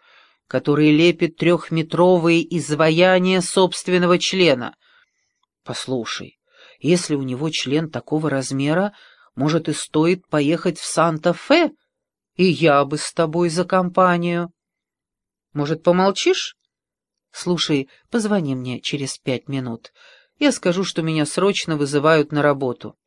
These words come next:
Это по какому, интересно, делу? Неважно. Меня надо срочно спасать из этой компании. Ты что-то разволновалась.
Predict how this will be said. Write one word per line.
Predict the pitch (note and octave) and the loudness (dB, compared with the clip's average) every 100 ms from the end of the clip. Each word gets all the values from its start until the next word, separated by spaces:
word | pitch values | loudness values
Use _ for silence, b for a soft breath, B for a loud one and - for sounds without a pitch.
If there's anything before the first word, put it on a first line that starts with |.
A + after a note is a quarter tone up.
| _ _ _ _ _ - | _ _ _ _ _ -2
Это | F#3 F#3 F#3 | -2 2 0
по | F3 F3+ | 0 -4
какому, | F3 E3+ - F4 F4 | 0 -2 0 2 4
интересно, | F4 D#4 D4+ D4+ D4 | 4 4 4 4 2
делу? | A#3 F3+ C3 C3 _ _ _ _ - | 4 2 0 -4 _ _ _ _ -10
Неважно. | E3+ F#3 E3+ C#3 A#2 - G#2+ - b b b b b b | -6 -2 0 0 0 -4 -10 -14 b b b b b b
Меня | F3 F3+ G#3+ | 0 2 4
надо | G3+ F3+ | 2 0
срочно | F3 - F#3 F3+ G3+ | -4 0 0 0 -4
спасать | G3 - E3 D#3 D#3 F3+ F3+ | -6 -4 -4 -2 -2 -2 -4
из | - F3+ | -8 0
этой | D3+ - D#3 | 0 0 -2
компании. | F3 E3+ D#3 C3+ A#2+ A#2+ A2+ _ _ _ _ _ _ _ b b b b _ | 0 0 0 -2 -2 -8 -12 _ _ _ _ _ _ _ b b b b _
Ты | G#3+ | -4
что-то | - - C#4+ D4 C#4 C4 | -4 0 0 4 6 6
разволновалась. | G3 B3+ B3 C#4 C4+ D4 G#3 G3 A3 - - | 4 2 4 2 6 6 4 2 -2 -6 -12